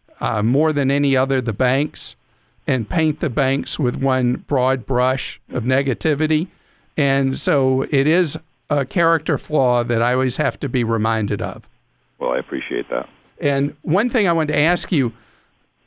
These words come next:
Speaker 1: I've talked a lot recently about, uh, credit scoring being used to determine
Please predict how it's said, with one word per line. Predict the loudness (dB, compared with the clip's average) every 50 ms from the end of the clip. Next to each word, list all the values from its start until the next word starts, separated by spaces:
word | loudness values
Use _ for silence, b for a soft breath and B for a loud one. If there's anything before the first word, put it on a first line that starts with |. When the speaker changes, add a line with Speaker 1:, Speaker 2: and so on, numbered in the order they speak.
| _ _ -6
Speaker 1:
I've | -4 -2 -2 -2 -4
talked | -2 0 2 2 2 0 -2 -2
a | -2
lot | 0 0 0 2 2 0 0 -2 -2
recently | 0 0 0 0 -2 -4 -2 -2 0 0 0 0
about, | 0 0 0 0 2 0 0 -2 -4 _ _ _ _ _ _ _ _ _ _ _ -4
uh, | -2 -2 -2 -2 -4
credit | -6 -2 0 0 0 0 -2 -4
scoring | -6 -6 -2 0 2 2 2 2 2 2 0
being | 2 2 2 2 2 2
used | 2 2 2 2 2 0 -2 -2
to | -2 -4 -2
determine | -2 -4 -4 -2 0 0 2 2 2 2 0 0 -2 -2